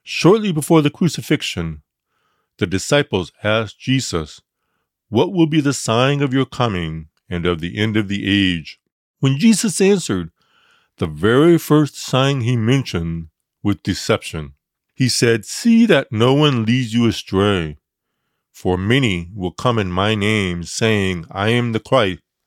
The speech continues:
and they will lead many astray." This is a warning about spiritual deception. Again, it's the first sign he mentions. What's also stunning is that when you compare the signs listed in Matthew chapter twenty-four,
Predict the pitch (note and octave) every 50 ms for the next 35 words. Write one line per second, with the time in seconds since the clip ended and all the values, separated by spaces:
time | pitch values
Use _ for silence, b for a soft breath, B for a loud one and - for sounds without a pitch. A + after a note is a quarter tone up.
0 | _ _ _ _ _ _ _ _ _ _ _ _ _ _ - G2 G2 F2+ F#2+ F#2+
1 | F#2 F#2 F#2+ F#2+ F#2+ G#2+ A2+ A#2 A#2 A2+ G2+ F#2+ F#2 G#2 G#2 G#2 G2+ G2 F2+ -
2 | - - - F2 F#2 F#2 F2+ D#2+ D2+ - _ _ _ _ _ _ _ _ _ _
3 | _ _ _ _ _ A#3+ G#3+ - - F#3+ C#3+ B2+ G#2+ G2+ G#2+ A2+ B2+ C3+ C#3 C3+
4 | A#2 G#2 E2 G2+ G#2 G#2+ - - - - - A#2 B2 C3+ C3+ - - B2 F2+ A2
5 | G#2 - - - G2+ - - - - F2 D#2+ D2+ C#2+ - _ _ _ _ _ _
6 | _ _ _ _ _ _ _ _ _ _ _ _ _ _ - G#2+ G#2 A2 E3 F#3
7 | F3+ C#3+ A2 F#2+ - - A2+ - - - - E3+ E3+ E3+ D#3 - - - - -
8 | B2 A#2+ B2 C3 B2+ G2+ A2 A#2 A2 G#2 A#2 B2+ A#2 - - F2 D#2+ D#2 D#2 D#2
9 | _ _ _ _ _ _ _ _ _ _ _ _ _ _ _ _ _ _ _ _
10 | - G#2 - - - E3+ E3 G3+ F#3+ - G3+ E3 C3+ - - - G#2+ F#2+ F#2 F2+
11 | F2+ F2+ F2+ E2+ - _ _ _ A#2+ A#2 G#2 B2 C#3+ F3+ D#3 B2+ B2+ C3+ C3+ -
12 | E3+ C#3 A#2+ - - F3 G3 G#3+ A3 A3 A3 F#3 - - D#3 D3+ C#3+ D3 C#3+ C#3+
13 | C3+ A#2+ A2 - C3+ C3+ - - B2 G#2 G2+ G2 F#2 F2+ F#2 G#2 A#2+ A#2+ - D3
14 | A#2+ - D3 C3 A#2 - D3 B2+ - - - C#3+ C3 B2+ A#2+ - - C3+ A2+ G2
15 | F2+ F2+ F2 E2 D#2+